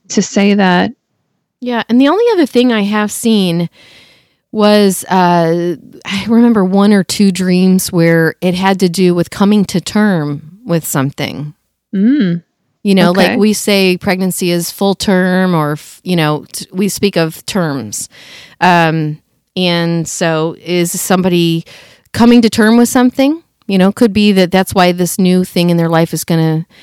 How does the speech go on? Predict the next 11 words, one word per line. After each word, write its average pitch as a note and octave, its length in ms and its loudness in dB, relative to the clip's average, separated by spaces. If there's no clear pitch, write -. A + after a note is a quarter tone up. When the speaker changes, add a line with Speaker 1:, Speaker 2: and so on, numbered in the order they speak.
Speaker 2:
happen, A#3 420 -2
is D#3 160 -2
because E3 300 -2
they've E3+ 200 -2
come F3+ 240 -2
to - 60 -6
terms D#3 680 -2
with D#3+ 240 -4
something. C#3+ 540 -6
They, G3 60 4
Speaker 1:
Right, F3+ 520 0